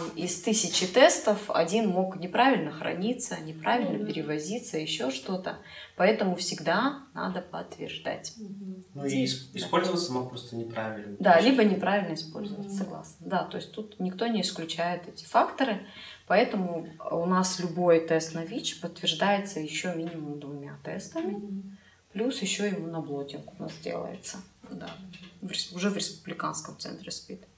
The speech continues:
Speaker 1: И только после этого ставится диагноз
Speaker 2: Мгм.
Speaker 1: вич-инфекция.
Speaker 2: Вот мы уже обсуждали этот вопрос, но хотелось к нему вернуться. Когда, э, медработники, м,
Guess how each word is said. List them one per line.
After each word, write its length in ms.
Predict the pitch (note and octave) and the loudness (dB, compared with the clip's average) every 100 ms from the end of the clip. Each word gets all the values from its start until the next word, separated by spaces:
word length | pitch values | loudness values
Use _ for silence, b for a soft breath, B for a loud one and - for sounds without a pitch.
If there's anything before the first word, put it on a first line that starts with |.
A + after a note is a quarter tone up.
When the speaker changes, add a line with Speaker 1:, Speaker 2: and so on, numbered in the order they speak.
| B B | B B
Speaker 1:
И 80 | D#3+ | 6
только 320 | A#3 G#3+ F#3 | 8 8 4
после 400 | - - D3+ D#3 | -2 -4 -2 0
этого 320 | B3+ - D#3+ | 0 0 -4
ставится 480 | - - F3+ G#3 - | -4 -10 -8 -8 -8
диагноз 580 | C#3+ D3 C#3+ D#3+ F#3 G3 | -10 -10 -10 -8 -8 -8
Speaker 2:
Мгм. 140 | F#3+ F#3+ | -8 -8
Speaker 1:
вич-инфекция. 680 | F#3+ - - G3 - - - _ _ _ _ - - - B B B B B B G3 | -10 -12 -16 -18 -16 -18 -18 _ _ _ _ -20 -20 -20 B B B B B B -2
Speaker 2:
Вот 320 | G#3+ - - | 2 2 0
мы 500 | G3+ G3+ G#3 F#3 F#3 | -2 0 0 0 -2
уже 140 | F#3+ | -4
обсуждали 500 | F#3+ - G3 A3 D4 | -6 -8 -4 -2 -2
этот 200 | C4+ G3+ | -2 -4
вопрос, 340 | F#3 F#3 F3 F3 | -6 -6 -6 -6
но 100 | E3+ | -10
хотелось 320 | - F3+ E3+ | -8 -8 -8
к 80 | - | -10
нему 180 | F#3 F3 | -8 -6
вернуться. 640 | F3+ F#3 F#3 - E3 D#3+ - | -6 -6 -6 -6 -8 -10 -10
Когда, 520 | F3+ E3+ F3+ F#3 F3 - - - | -10 -4 -4 -4 -6 -10 -16 -8
э, 400 | F3 E3 E3 E3 | -6 -6 -6 -4
медработники, 1040 | F#3 F3+ F3+ F3 F3 F3+ E3+ F3 E3 E3+ - _ _ _ _ - | -4 -6 -6 -6 -6 -6 -8 -8 -10 -10 -16 _ _ _ _ -12
м, 840 | E3 D#3+ D#3+ D#3+ D#3 D#3 D#3+ D#3+ | -10 -6 -6 -6 -8 -12 -12 -14